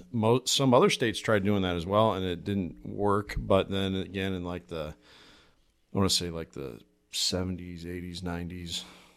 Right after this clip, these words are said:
Rocky Mountain Elk Foundation, they, they helped Kentucky reestablish a herd,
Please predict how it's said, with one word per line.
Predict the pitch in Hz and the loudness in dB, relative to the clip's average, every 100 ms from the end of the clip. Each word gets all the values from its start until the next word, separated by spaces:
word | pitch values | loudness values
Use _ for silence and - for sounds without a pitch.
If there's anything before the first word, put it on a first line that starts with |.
| _ - | _ -4
Rocky | 98 95 95 | -2 0 -2
Mountain | 92 92 92 - | -4 -4 -8 -6
Elk | 92 92 | -6 -4
Foundation, | - 98 95 98 98 104 104 98 | -4 -2 -2 -2 -2 -4 -4 -6
they, | - 117 92 90 - - 98 | -10 -8 -6 -6 -12 -12 -4
they | 98 | -2
helped | 92 92 - - _ - | -2 -4 -8 -20 _ -8
Kentucky | 98 92 104 107 | -6 -4 -4 -6
reestablish | 101 104 - 95 92 92 87 | -6 -4 -4 -6 -8 -6 -6
a | 92 | -8
herd, | 87 90 92 92 | -8 -6 -6 -8